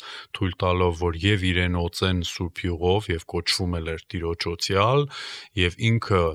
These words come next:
լվանալով օծեց իր աշակերտների ոտքերը, և նաև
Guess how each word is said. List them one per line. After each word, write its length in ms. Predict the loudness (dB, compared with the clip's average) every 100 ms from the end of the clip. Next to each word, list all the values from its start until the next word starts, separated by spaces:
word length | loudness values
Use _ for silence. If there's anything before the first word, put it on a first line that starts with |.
| -4 -2
լվանալով 800 | 0 2 2 0 2 0 0
օծեց 540 | -4 -2 0 0 0 -6
իր 220 | -6 -4 -4
աշակերտների 800 | -4 -6 -6 -8 -8 -8 -6 -6
ոտքերը, 600 | -6 -6 -2 0 2 0
և 180 | 0 -4
նաև 420 | -6 -2 -4